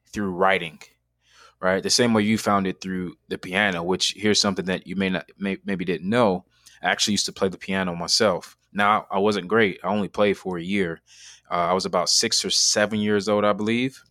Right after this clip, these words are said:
And I was taking lessons. I used to go after school.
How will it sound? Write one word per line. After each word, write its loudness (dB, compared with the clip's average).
And -2
I 2
was 2
taking 0
lessons. 2
I -2
used -4
to -6
go 2
after -2
school. 0